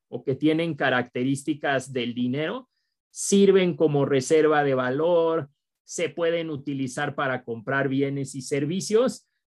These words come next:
pero como son, llamémosle monedas, o bueno, activos virtuales, como les llama la ley,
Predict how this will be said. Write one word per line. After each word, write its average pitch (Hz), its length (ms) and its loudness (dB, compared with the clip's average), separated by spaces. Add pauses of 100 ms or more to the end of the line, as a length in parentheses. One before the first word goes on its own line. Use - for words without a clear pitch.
(120)
pero 170 340 2
como 170 320 0
son, 240 520 -4 (420)
llamémosle 175 760 -2
monedas, 156 600 -4
o 139 60 -2
bueno, 156 260 -2
activos 180 520 -2
virtuales, 156 680 -6
como 131 220 -8
les 120 200 -2
llama 147 300 -2
la 135 140 -2
ley, 143 400 -2